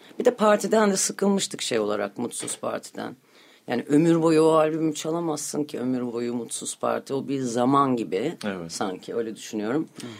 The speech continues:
Speaker 3: bir dönem.
Speaker 1: Yani o partileme kafasından da çıkıldı bir şekilde grupça. Şey gibi değil, seyirciye bakın şimdi ne yapacağız falan gibi bir kafamız yok. Dışarıdan öyle görünüyor belki ama yani ürettiğimiz şeyleri yapıyoruz aslında. Haydi şimdi bir janra belirleyelim.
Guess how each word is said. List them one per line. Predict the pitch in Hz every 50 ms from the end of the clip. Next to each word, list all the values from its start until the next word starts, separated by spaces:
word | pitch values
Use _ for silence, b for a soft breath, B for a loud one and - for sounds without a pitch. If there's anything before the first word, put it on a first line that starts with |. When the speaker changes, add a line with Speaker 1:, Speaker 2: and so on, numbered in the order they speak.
| 107 B B B B 113
Speaker 3:
bir | 107 107
dönem. | 113 107 107 123
Speaker 1:
Yani | 143 143 143
o | 156 151
partileme | 156 160 156 156 - - 170 165 160 160 165 160
kafasından | - 156 151 - 156 151 - - 165 160 156 151 151 147
da | 147 147
çıkıldı | - - - 139 - - 143 131 123 131 110
bir | 120
şekilde | - - 104 - - 101 87 101
grupça. | 87 - 101 95 92 - - 214 226 - 254 B B B B B B B B B
Şey | - - - 202 196 202
gibi | - 196 180 185 185
değil, | 147 196 180 147
seyirciye | - - - 156 156 160 151 143 170 165 165 151
bakın | 175 170 - - 131 -
şimdi | - - - 180 180 180
ne | 175
yapacağız | 180 175 165 170 - - 175 175 170 - -
falan | - 170 185 185 185 185
gibi | 170 175 170 165
bir | 160 151
kafamız | - - 165 - - 170 170 170 165 156 147
yok. | 156 165 151 156 - - -
Dışarıdan | - - - 139 135 127 117 127 131
öyle | 127 131 123
görünüyor | 117 120 113 110 107 110 107 104
belki | 101 107 117 - - 226
ama | 294 247 185 131 - b b b b b b b b b b b b b
yani | - 131 143
ürettiğimiz | - 180 180 190 196 190 - 202 185 196 196 190 -
şeyleri | - - 190 185 175 170 185 180 180 185 190 180 - - - - _ -
yapıyoruz | 131 123 - - - 110 107 104 101 90
aslında. | 92 104 107 - - - 113 104 95 - 104 110
Haydi | 139 156 156 143 147 143
şimdi | - - 160 156 151 147 143 131
bir | 143 143
janra | 131 127 139 139 135 139 143 147
belirleyelim. | 135 139 139 135 131 127 135 135 131 131 139 131 123